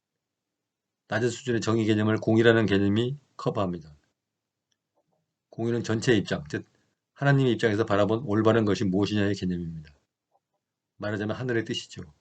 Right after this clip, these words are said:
하늘, 하늘의 뜻이 훨씬 더 큰 개념입니다.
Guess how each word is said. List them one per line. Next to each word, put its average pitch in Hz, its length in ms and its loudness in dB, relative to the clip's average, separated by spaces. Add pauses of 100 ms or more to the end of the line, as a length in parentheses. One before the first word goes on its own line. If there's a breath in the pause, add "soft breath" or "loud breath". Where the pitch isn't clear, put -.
(1080 soft breath)
하늘, 127 280 -4 (160)
하늘의 127 300 0
뜻이 120 220 -4
훨씬 151 460 2
더 120 140 -2
큰 147 180 -2
개념입니다. 90 600 -2